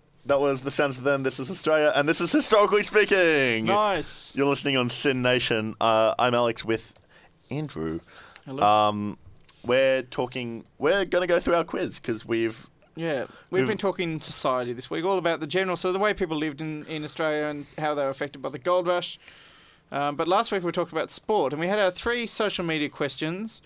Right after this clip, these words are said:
Speaker 2: um, some of which were, we did receive a few answers for it, and we'll be giving out the, we're giving out the prize, which is
Speaker 1: The pride of winning.
Speaker 2: the pride of winning to them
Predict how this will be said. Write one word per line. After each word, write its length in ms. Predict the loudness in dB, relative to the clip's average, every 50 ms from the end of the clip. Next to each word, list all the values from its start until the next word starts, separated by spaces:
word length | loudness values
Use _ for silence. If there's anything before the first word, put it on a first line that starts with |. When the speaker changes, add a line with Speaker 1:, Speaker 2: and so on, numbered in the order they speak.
| -20 -20 -20 -20 -20 _ _
Speaker 2:
um, 360 | -2 0 0 0 0 -2 -4
some 180 | -2 0 0 0
of 60 | 0
which 380 | 0 -2 -2 -2 -4 -4 -4 -6 -8
were, 460 | -8 -4 -2 0 2 2 2 2 0 -2
we 120 | -2 -2
did 140 | -2 -2 -2
receive 240 | -2 -2 -2 -2 -2
a 20 |
few 140 | 0 0 0
answers 240 | 0 -2 -4 -6 -6
for 200 | -4 -2 -2 -2
it, 60 | -4 -4
and 120 | -6 -6
we'll 100 | -6 -6
be 140 | -6 -6 -6
giving 180 | -4 -4 -2 -2
out 160 | -4 -4 -6 -8
the, 260 | -8 -8 -8 -8 -10 _ -20 -20 -20 -20 -20 _ -20 -20 _ _ _
we're 100 | -10 -6
giving 200 | -4 -4 -4 -2 -2
out 120 | -2 -4
the 60 | -4
prize, 420 | -6 -2 0 2 2 2 2 0 -2
which 160 | -6 -6 -6
is 380 | -4 -4 -4 -4 -6 -6 -8 -12 -16 _ _ _ _ _ _ _ _ _ _ _ -8
Speaker 1:
The 140 | -6 -4 -4
pride 340 | 0 4 6 6 6 6 4
of 140 | 0 -2 -2
winning. 340 | -2 0 0 -2 -4 -4 -8
Speaker 2:
the 60 | -10
pride 300 | -8 -4 -2 0 0 0
of 60 | -2 -2
winning 340 | -4 -6 -6 -6 -8 -10 -12 -14 -20 -20 -20 -20 -20 -20 -20 _ -10
to 100 | -6 -2
them 400 | -2 -2 -2 -4 -6 -8 -10